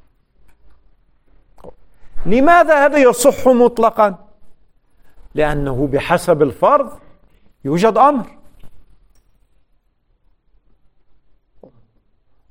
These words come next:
وبحسب الفرض تقول بجواز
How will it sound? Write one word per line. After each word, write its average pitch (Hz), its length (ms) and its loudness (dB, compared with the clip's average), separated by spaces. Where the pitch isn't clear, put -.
وبحسب 156 720 0
الفرض 269 460 0
تقول 269 600 2
بجواز 226 600 2